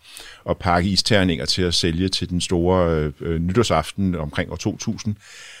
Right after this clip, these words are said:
Og hvad hedder det nu? Og så lave også, du ved, et stillvand, øh, vands, øh, eventyr, altså du ved, drikkevand af, hvor man kan sige, du kan drikke vand her, der er, er, er fremstillet fra før, øhm, fra før verden gik af lave.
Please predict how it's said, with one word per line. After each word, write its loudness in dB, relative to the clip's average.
Og 2
hvad 2
hedder 4
det 2
nu? 2
Og -4
så 2
lave 4
også, 2
du -8
ved, -2
et -4
stillvand, 2
øh, -4
vands, 0
øh, 0
eventyr, -2
altså -4
du -10
ved, -4
drikkevand 0
af, -4
hvor 2
man 4
kan -4
sige, -2
du -20
kan 0
drikke 0
vand 2
her, -2
der -4
er, -2
er, -6
er -8
fremstillet -4
fra -6
før, -4
øhm, -2
fra -4
før 2
verden -2
gik -8
af 0
lave. -4